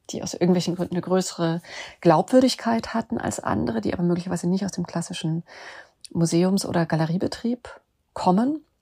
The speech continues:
Aber relativ schnell waren dann eigentlich auch wieder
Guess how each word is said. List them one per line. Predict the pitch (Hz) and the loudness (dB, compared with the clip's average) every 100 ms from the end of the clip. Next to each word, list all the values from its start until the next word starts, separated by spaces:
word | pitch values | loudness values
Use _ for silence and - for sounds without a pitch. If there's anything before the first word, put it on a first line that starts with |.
| _ _ _ _ | _ _ _ _
Aber | - 185 214 180 | 2 6 6 6
relativ | 185 185 - 180 | 6 6 2 -4
schnell | - - 160 180 254 240 | -4 0 2 4 4 4
waren | 180 190 196 | 2 2 2
dann | 175 | 0
eigentlich | - - 180 185 180 - | -2 -2 0 -2 -2 -6
auch | 170 | -4
wieder | 175 165 160 165 | 2 4 4 0